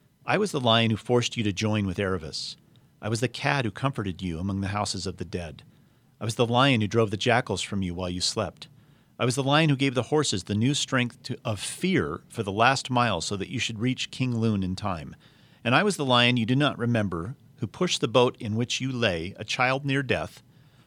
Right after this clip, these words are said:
so that it came to shore where a man sat, wakeful at midnight, to receive you." "Then, then it was you who wounded Erebus?" "It was I." "But what for?" "Child," said the voice, "I'm telling your story,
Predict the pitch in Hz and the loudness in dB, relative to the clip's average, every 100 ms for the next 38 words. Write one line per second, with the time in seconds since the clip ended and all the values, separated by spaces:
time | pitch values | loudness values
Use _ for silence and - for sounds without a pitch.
0 | - - 127 131 - _ - 151 175 165 | -6 0 4 4 0 _ -4 0 0 -2
1 | 160 - 120 110 104 92 101 113 131 - | -2 0 2 2 2 0 2 0 0 -2
2 | 110 87 - 117 131 - 135 101 113 87 | 0 -2 -4 -2 -2 -2 -6 -4 -6 -4
3 | 87 85 - - 87 - 113 92 80 - | -6 -8 -12 -10 -6 -2 -2 -4 -8 -12
4 | - - _ _ _ _ _ _ 104 104 | -18 -20 _ _ _ _ _ _ -2 0
5 | 90 - - - - _ _ 117 110 - | 0 -6 -14 -20 -20 _ _ 2 4 2
6 | 98 95 110 180 185 110 117 113 131 120 | -4 -2 2 4 4 4 2 6 6 4
7 | - - 156 185 87 - - - - - | 0 2 4 4 2 -2 -4 -6 -10 -20
8 | - _ _ _ _ _ - 90 101 101 | -20 _ _ _ _ _ -8 -4 0 2
9 | 76 65 - - - - _ _ _ _ | 0 -4 -14 -20 -20 -20 _ _ _ _
10 | _ _ 143 160 175 - - - 254 101 | _ _ -2 4 2 2 2 4 6 4
11 | 67 - - - - - - - _ _ | 2 -6 -20 -20 -20 -20 -20 -20 _ _
12 | - - 143 131 - 95 82 80 76 78 | -4 0 2 2 0 -4 -4 -4 -2 -2
13 | 78 - - - - _ - - _ 143 | -4 -6 -8 -18 -20 _ -20 -20 _ -4
14 | 170 - 120 104 82 101 127 - 85 71 | -4 0 2 2 2 0 0 0 -2 -2
15 | 62 | -6